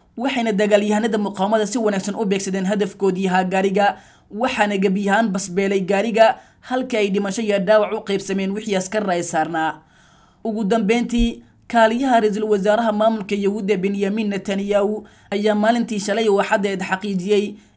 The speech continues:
inay Yuhuudda aqbashay heshiiska guud ee lagu joojinayo dagaalka Gaza. Heshiiskan ayaana waxaa soo bandhigay madaxweynaha Mareykanka Joe Biden, iyadoo kooxaha muqaawamada ay hore u soo dhaweeyeen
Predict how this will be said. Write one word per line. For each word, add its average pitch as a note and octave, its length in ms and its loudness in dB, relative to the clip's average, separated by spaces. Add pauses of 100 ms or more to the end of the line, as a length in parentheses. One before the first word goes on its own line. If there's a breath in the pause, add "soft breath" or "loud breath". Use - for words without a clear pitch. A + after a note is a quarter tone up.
inay A3+ 320 0
Yuhuudda G#3 380 0
aqbashay G3 420 -2
heshiiska G#3 440 -2
guud F#3+ 280 -4
ee G3 80 2
lagu G3 240 -2
joojinayo F#3+ 540 0
dagaalka F#3 440 0
Gaza. E3 500 -2 (480 soft breath)
Heshiiskan A3+ 480 -2
ayaana G#3 300 0
waxaa G#3+ 320 -2
soo A3 220 0
bandhigay G3 400 0
madaxweynaha G3+ 640 0
Mareykanka G3 560 -2
Joe F#3+ 200 0
Biden, G3+ 520 -2 (420 loud breath)
iyadoo A#3 360 -2
kooxaha G#3+ 400 0
muqaawamada G#3 540 0
ay G3+ 80 -4
hore G#3 200 -4
u A#3 100 -4
soo G#3 180 -2
dhaweeyeen G3 640 0